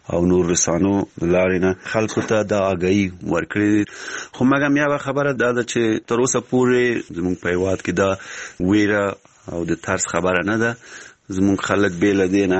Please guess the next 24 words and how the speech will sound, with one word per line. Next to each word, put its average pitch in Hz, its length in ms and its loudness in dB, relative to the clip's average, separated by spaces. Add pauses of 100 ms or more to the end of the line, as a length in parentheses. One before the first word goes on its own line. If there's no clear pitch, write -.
(100)
هم 104 80 2 (400)
په 92 80 0
ویره 98 300 4
ژوند 92 300 0
کوي. 92 280 2 (560)
داسې 92 260 0 (100)
ضروره 101 300 4
نه 104 180 0
ده 110 100 0
چې - 140 -2
اوس 98 260 2 (260)
یوه 92 280 4
بله 98 280 0 (340)
ویره 95 260 4 (240)
معرفي 87 440 0
وکړو. 92 300 2 (300)
خو - 120 -6
مګم 104 280 2
خبره 123 380 0
دا 127 140 2
ده 127 120 0
چې - 160 -2 (220)
دا 107 100 2 (200)
یو، 92 240 0